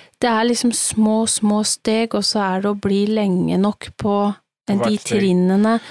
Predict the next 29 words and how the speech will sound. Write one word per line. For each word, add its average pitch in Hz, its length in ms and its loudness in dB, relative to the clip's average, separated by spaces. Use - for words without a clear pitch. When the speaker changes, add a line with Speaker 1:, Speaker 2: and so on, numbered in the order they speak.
Speaker 1:
som - 400 0
man 202 160 0
har 180 220 0
behov 190 360 -4
for, - 200 -4
da. 202 180 -2
Speaker 2:
Og 131 80 -8
dette 135 320 -4
har 143 200 2
jo 127 80 0
vi 120 160 -2
også 113 260 -4
sett - 400 -8
litt 120 180 -10
grann, 101 300 -4
altså 120 420 -4
sånn, 113 240 -8
etter 127 200 -8
hvert 110 200 -6
som 123 160 -6
flokken 143 560 -8
vår 110 220 -2
har 110 140 -4
vokst, - 500 -10
eh, 123 260 -4
så 120 180 -6
kan 117 180 -4
man 147 160 -4
ofte 127 360 -4